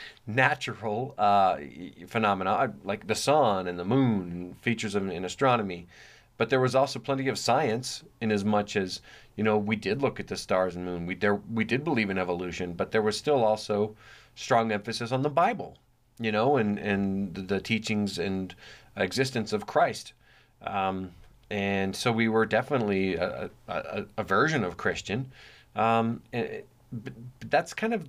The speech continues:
the way I wa-, the way I felt about it. It was just like, we seemed to be a version of Christian with some paganistic druidiz-, druidism thrown in.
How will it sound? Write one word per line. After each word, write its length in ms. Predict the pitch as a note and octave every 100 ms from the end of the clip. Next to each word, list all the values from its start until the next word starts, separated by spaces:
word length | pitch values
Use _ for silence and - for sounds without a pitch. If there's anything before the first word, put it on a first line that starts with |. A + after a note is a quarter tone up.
| -
the 80 | C3
way 160 | C#3 C3+
I 80 | C3+
wa-, 260 | D#3+ -
the 160 | A#2+ A#2+
way 180 | C3+ A#2
I 60 |
felt 240 | - D#3+ C#3+
about 380 | G2+ - F2
it. 100 | F2
It 80 | F#2+
was 140 | F#2+ G2+
just 160 | G#2
like, 180 | G#2 -
we 100 | A2+
seemed 300 | - E3 G3+
to 60 | F#3+
be 120 | F#3
a 60 |
version 380 | C3+ A#2 A#2+ A#2+
of 120 | A2+
Christian 680 | - C3+ B2+ - - G#2 B2 - - - - -
with 200 | - A#2
some 420 | - A#2 A2 A2 G#2
paganistic 640 | G#2+ G#2+ G#2+ G2+ - G2
druidiz-, 480 | G#2 G2 A2+ G#2 E2 A2 G2+
druidism 680 | B2+ C3 F#2 F2 E2+ E2+ -
thrown 280 | G2+ F2 E2+
in. 280 | E2 A#2